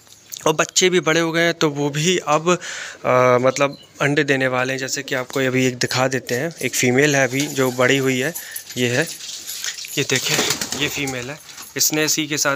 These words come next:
ये ऊपर मेल बैठा है, नीचे फीमेल बैठी है, इसी के साथ जोड़ा लगा है। ये भी अब अंडे दे देगी कुछ दिन में। और ये भी सात कली, आठ कली की हुई है। और ऐसा नहीं है कि भाई मैं इनका जोड़ा अपने आप लगाया, अपने आप जोड़ा लगाया, अपने आप ने। तो ये देखें,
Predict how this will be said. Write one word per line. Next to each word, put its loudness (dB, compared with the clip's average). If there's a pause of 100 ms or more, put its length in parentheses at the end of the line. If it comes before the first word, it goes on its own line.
(120)
ये -4
ऊपर -2
मेल -4
बैठा 0
है, 2
नीचे -2
फीमेल -4
बैठी -4
है, -6
इसी -6
के -6
साथ -4
जोड़ा -4
लगा -4
है। -6
ये -6
भी -8
अब -6
अंडे -4
दे -6
देगी -8
कुछ -10
दिन -8
में। -8 (540)
और 2
ये 2
भी -2
सात 0
कली, 0
आठ -2
कली -6
की -12
हुई -8
है। -6 (160)
और -2 (160)
ऐसा 0
नहीं 2
है 2
कि 0
भाई 2
मैं 2
इनका 0
जोड़ा 2
अपने 0
आप 2
लगाया, 0
अपने -2
आप -2
जोड़ा -4
लगाया, -2
अपने -4
आप -6
ने। -12 (480)
तो 0
ये 0
देखें, -4